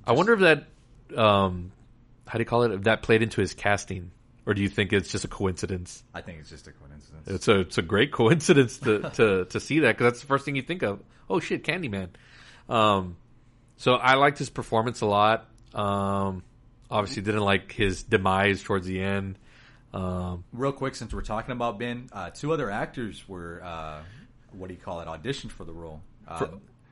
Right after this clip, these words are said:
Speaker 1: oh,
Speaker 2: for,
Speaker 1: yeah, who,
Speaker 2: for the
Speaker 1: who were
Speaker 2: role
Speaker 1: they?
Speaker 2: Ben, uh, Lawrence Fishburne, surprisingly.
Speaker 1: Oh.
Speaker 2: Uh, and
Speaker 1: Oh, I would've liked that a lot.
Speaker 2: And
Speaker 1: Uh,
Speaker 2: Eric
Speaker 1: but it's not his
Speaker 2: I could see it. I could see it
Speaker 1: I
Speaker 2: back
Speaker 1: could
Speaker 2: then.
Speaker 1: see it, but also, like,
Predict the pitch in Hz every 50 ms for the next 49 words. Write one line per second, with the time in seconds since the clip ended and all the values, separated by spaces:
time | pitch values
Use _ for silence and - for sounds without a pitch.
0 | _ _ - 117 117 113 110 101 98 117 117 107 98 107 107 110 104 92 92 87
1 | 101 95 92 92 101 98 90 85 85 85 92 104 117 127 127 - - - 143 202
2 | 196 - 131 104 87 - - 87 - 92 92 90 85 - 87 85 82 85 85 85
3 | 87 - - 110 127 190 381 466 494 453 381 175 131 107 98 95 87 82 82 82
4 | 73 87 92 107 117 120 127 135 156 156 143 123 120 113 104 92 - 107 101 98
5 | 95 95 92 92 95 95 92 90 85 - _ - - _ _ _ - _ - -
6 | - - 110 101 - 117 110 131 139 131 143 147 - - 151 143 143 131 127 135
7 | 127 - - - - - _ - - - _ - _ _ _ _ _ _ _ _
8 | _ - - - - 127 139 156 143 - - 135 123 110 123 - - 98 104 -
9 | 117 107 - - 104 147 151 151 196 180 - - - - 156 160 185 196 170 170
10 | 135 131 143 135 - 160 151 135 117 107 98 - - -